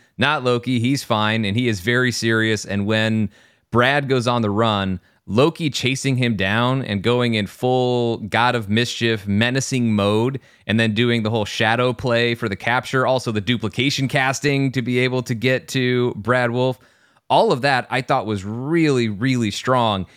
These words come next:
And I really liked seeing Tom Hiddleston kind of slip back into that Loki mode, a little bit of that villain mode, which he does even more so later, which I just loved even more. And so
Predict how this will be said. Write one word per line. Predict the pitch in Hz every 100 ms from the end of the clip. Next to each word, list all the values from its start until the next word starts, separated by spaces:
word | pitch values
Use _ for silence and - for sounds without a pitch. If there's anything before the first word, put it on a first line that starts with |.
| -
And | - 139
I |
really | 143 170 190
liked | 156 151 139
seeing | 139 131
Tom | 110 120 123
Hiddleston | 123 123 -
kind | 110 110
of | 104
slip | - 139 131
back | - 120 110 95
into | 117 123 - 110 104 104 98 98 98
that | 101 104 104 -
Loki | 101 101 113 110 113 110 104 98 -
mode, | 101 113 120 107 95
a | 95
little | 110
bit | 107 104
of | 101
that | 98
villain | 95 117 113 101
mode, | 98
which | 98 101
he |
does | 107 107 92
even | 107 95
more | 98 113 120
so | 110 101 95 87
later, | 104 139 110 101
which | 95 -
I |
just | 92 92 -
loved | 90 92 - -
even | 98 95 92
more. | 113 123 101 92 _ _ _ _ _ _ -
And | 117 101
so | 98 98